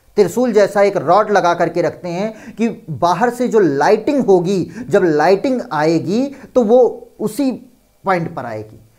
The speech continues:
क्यों? क्योंकि चार्ज को शार्प पॉइंट पसंद है, तो चार्ज शार्प पॉइंट पर ही इकट्ठा होगा।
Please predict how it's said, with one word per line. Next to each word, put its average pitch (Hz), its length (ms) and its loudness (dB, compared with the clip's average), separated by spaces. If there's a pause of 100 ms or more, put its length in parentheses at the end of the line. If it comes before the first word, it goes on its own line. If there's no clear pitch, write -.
(180)
क्यों? 285 180 4
क्योंकि 240 380 -2 (220)
चार्ज 226 320 2
को 226 140 0
शार्प 233 500 -2
पॉइंट 208 260 -2
पसंद 175 320 -8
है, 226 360 -2
तो - 140 -4
चार्ज 220 520 0
शार्प 208 720 -4
पॉइंट 175 360 -6
पर 160 140 -2
ही 247 280 -2
इकट्ठा 160 380 -4
होगा। 135 360 -4